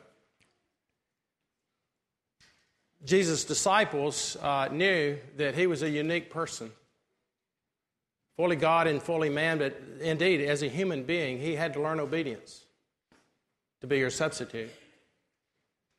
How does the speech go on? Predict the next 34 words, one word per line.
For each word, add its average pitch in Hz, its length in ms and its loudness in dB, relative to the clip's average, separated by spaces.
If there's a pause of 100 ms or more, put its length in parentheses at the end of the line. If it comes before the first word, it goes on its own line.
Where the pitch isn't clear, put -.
(460)
And, 165 260 4
and 170 140 4
one 226 100 6
of 269 80 4
the 196 100 4
things 208 340 4
that 180 100 0
they 165 160 2
saw 220 420 0
about 156 320 0
Jesus 160 540 2
was 156 460 2
that 156 160 0
he 202 120 2
was 214 380 0
unlike 190 400 0
anybody 202 440 2
that 147 200 -2
they 160 120 2
had 175 140 2
ever 170 220 0
met 160 320 0
in 226 160 0
the 269 80 -4
sense 160 420 -4
that 147 220 -2
he 185 160 0
often 190 500 -4
wanted 165 240 -4
to 151 80 -4
get 156 140 -2
alone 170 260 -2
to 143 80 -4
pray. 165 340 -4